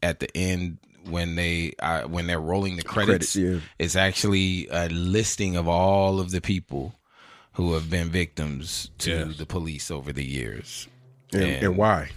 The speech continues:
Speaker 1: And why.
Speaker 3: And why.
Speaker 2: Like, why
Speaker 1: Yeah.
Speaker 2: they were originally stopped.
Speaker 1: Yeah.
Speaker 3: Yep.
Speaker 1: So.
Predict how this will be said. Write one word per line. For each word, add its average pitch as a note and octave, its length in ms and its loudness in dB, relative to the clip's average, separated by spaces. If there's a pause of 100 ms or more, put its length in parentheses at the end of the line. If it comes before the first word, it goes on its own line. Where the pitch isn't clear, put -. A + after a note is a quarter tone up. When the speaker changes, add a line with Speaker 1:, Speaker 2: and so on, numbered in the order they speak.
(160)
Speaker 1:
And E2 180 0
why. D#2+ 240 0
Speaker 3:
And G2 220 -2
why. E2+ 140 0
Speaker 2:
Like, F#2 200 2
why G#2+ 80 4
Speaker 1:
Yeah. G#2+ 80 4
Speaker 2:
they G#2+ 80 4
were G2+ 160 2
originally G2 380 -2
stopped. - 480 2
Speaker 1:
Yeah. D#2 280 -6
Speaker 3:
Yep. F2+ 160 -4 (480)
Speaker 1:
So. C2+ 380 -10